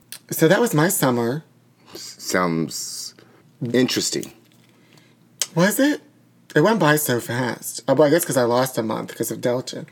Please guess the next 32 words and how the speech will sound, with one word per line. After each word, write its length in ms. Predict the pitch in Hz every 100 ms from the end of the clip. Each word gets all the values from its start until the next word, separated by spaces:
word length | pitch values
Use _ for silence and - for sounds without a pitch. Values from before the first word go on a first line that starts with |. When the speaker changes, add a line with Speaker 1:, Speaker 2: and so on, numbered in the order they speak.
| _ _ _ -
Speaker 2:
Yeah. 280 | 67 64 -
Speaker 1:
Honey, 220 | 151 151
Delta, 340 | 127 143 147 143
Delta, 280 | 139 - 120
Delta. 460 | 131 160 - 110 - - -
I 100 | 147
caught 240 | 175 180 135
Delta 480 | 147 143 151 151 - -
on 140 | 143 139
a 80 | 123
Delta 300 | 135 131 147
flight 600 | - 143 127 123 - - - - - - _ 135
heading 280 | 147 139
to 100 | 143
the 120 | 127 117
Delta 560 | 127 123 - 120 120 - - - - -
from 280 | - 131 120
Delta 280 | 123 123 120
Burke, 440 | 120 117 - - - _ _ _ _ _
a 80 | 139
mutation. 760 | 123 117 123 110 - 120 - 156 -
Speaker 2:
Wow. 200 | 139 143
Speaker 1:
From 100 | 139
the 80 | 135
Del-, 160 | 131 131
for 200 | - 135
the, 160 | 127
from 180 | 113 139
the 60 | 127
Delta, 300 | 131 123 120
Delta, 300 | 123 113 113
Delta, 520 | 117 113 - 117